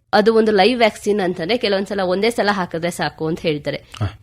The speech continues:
Speaker 1: ನಾವ್ usually ಜಾಸ್ತಿ ದಿನ ಏನ್ ಇಟ್ಕೊಳಲ್ಲ, usually ತಗೊಂಬರ್ತಾರೆ, ಒಂದ್ ವರ್ಷ, ಒಂದೂವರೆ ವರ್ಷ ತನಕ ಸಾಕ್ತಾರೆ, ಮಾರಾಟ
Speaker 2: ಹ್ಮ್.
Speaker 1: ಮಾಡ್ತಾರೆ.
Speaker 2: ಹ್ಮ್.
Speaker 1: ಹಾಗಾಗಿ ಅದು ಒಂದ್ಸಲ ಕೊಡ್ಸಿದ್ರೆ ಸಾಕು ಅಂತ ಹೇಳ್ತಾರೆ.
Speaker 2: ಹ್ಮ್.
Speaker 1: ಇಲ್ಲ ತುಂಬಾ ದಿನಗಳ ಕಾಲ ಇಟ್ಕೋತೀವಿ ಅನ್ನೋದಾದ್ರೆ ಆ ಒಂದು ಲಸಿಕೆ ಏನು ಹಾಕಿರ್ತೀವಲ್ಲ,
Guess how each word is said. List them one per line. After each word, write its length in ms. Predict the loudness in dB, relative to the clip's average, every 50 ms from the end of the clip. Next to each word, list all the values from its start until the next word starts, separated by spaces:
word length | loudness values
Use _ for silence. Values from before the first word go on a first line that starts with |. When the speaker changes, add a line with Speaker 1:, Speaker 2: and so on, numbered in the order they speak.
| _ -6
Speaker 1:
ನಾವ್ 180 | -4 -2 0
usually 340 | 2 0 2 2 0 0 0
ಜಾಸ್ತಿ 380 | 2 2 2 2 2 0 0 2
ದಿನ 120 | 2 4
ಏನ್ 140 | 4 4 4
ಇಟ್ಕೊಳಲ್ಲ, 380 | 2 2 0 0 2 2 4 4
usually 300 | 2 2 0 0 -2 -2
ತಗೊಂಬರ್ತಾರೆ, 1000 | 0 0 0 0 0 0 0 -2 -2 -2 0 0 0 0 -2 -6 -16 -20 _ _ _ -4
ಒಂದ್ 160 | -2 -2 -2
ವರ್ಷ, 180 | -2 -2 -2
ಒಂದೂವರೆ 380 | -2 -2 -2 -2 -2 0 0 -2
ವರ್ಷ 160 | -2 -4 -6
ತನಕ 520 | -8 -6 -6 -6 -4 -4 -4 -6 -6 -10 _ _ _ _ _ _ -6
ಸಾಕ್ತಾರೆ, 580 | 0 2 2 2 2 -2 -6 -4 -2 0 0
ಮಾರಾಟ 400 | 0 2 2 2 2 2 0 -2
Speaker 2:
ಹ್ಮ್. 80 | -2 -2
Speaker 1:
ಮಾಡ್ತಾರೆ. 340 | -2 -4 -6 -10 -12 -12 -12
Speaker 2:
ಹ್ಮ್. 300 | -14 _ _ -8 -4 -2
Speaker 1:
ಹಾಗಾಗಿ 400 | 0 0 2 2 2 0 2 0
ಅದು 200 | 0 0 0 0
ಒಂದ್ಸಲ 340 | -2 -2 -2 -2 -2 -2 -2
ಕೊಡ್ಸಿದ್ರೆ 440 | -2 -2 -4 -6 -6 -6 -6 -6 -6
ಸಾಕು 380 | -4 -6 -6 -6 -6 -8 -8 -8
ಅಂತ 200 | -8 -6 -8 -8
ಹೇಳ್ತಾರೆ. 460 | -6 -6 -6 -6 -6 -6 -6 -4 -4
Speaker 2:
ಹ್ಮ್. 320 | -4 -6 -6 -8 -8 -8 -8 -10 -14 -14 -6
Speaker 1:
ಇಲ್ಲ 120 | 0 2 2 2
ತುಂಬಾ 360 | 2 -2 -4 0 2 2 2
ದಿನಗಳ 340 | 4 2 2 2 4 4 4
ಕಾಲ 280 | 2 4 4 4 4 6
ಇಟ್ಕೋತೀವಿ 580 | 6 4 4 2 2 0 0 0 0 0 0 0
ಅನ್ನೋದಾದ್ರೆ 480 | 2 0 0 -2 -2 -2 -2 0 0
ಆ 260 | 0 4 4 4 4
ಒಂದು 300 | 4 4 0 -2 -2 -2
ಲಸಿಕೆ 380 | -2 -2 -4 -6 -6 -6 -2 0
ಏನು 280 | 0 2 2 0 -2 -4
ಹಾಕಿರ್ತೀವಲ್ಲ, 680 | -4 -4 -6 -4 -4 -4 -6 -6 -6 -10 -8 -6 -6